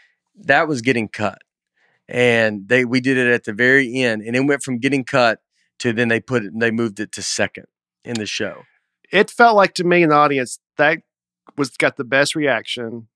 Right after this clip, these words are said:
Speaker 1: Yeah.
Speaker 2: of any of 'em. And the second best was the, uh, chef competition.
Speaker 1: Yeah. Yeah. And I think it was, the chef was, they opened it, they wanted to open with the chef one,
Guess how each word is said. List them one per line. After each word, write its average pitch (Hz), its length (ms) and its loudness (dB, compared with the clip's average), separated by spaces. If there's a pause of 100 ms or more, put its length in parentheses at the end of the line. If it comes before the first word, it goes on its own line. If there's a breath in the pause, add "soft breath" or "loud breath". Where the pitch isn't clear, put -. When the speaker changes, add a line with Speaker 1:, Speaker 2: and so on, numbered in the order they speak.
(120)
Speaker 1:
Yeah. 107 360 -4
Speaker 2:
of 127 140 -8
any 139 300 0
of 117 160 -2
'em. 120 120 -8
And 131 140 -6
the 131 60 -2
second 175 360 0
best 135 340 2
was 131 300 -4
the, 127 320 -2
uh, 117 420 -2
chef - 480 -4 (420)
competition. 113 680 -12 (160)
Speaker 1:
Yeah. 131 260 2 (260)
Yeah. 127 400 2
And 147 180 2
I 143 60 2
think 180 280 -2
it 175 100 2
was, 127 380 0
the 120 140 -6
chef 156 480 2
was, 117 540 -4 (260)
they 123 200 -2
opened 135 680 0
it, 131 160 0 (180)
they 131 160 0
wanted 135 200 0
to 127 60 0
open 135 280 0
with 123 100 -8
the 120 40 -6
chef 117 400 0
one, 104 280 -4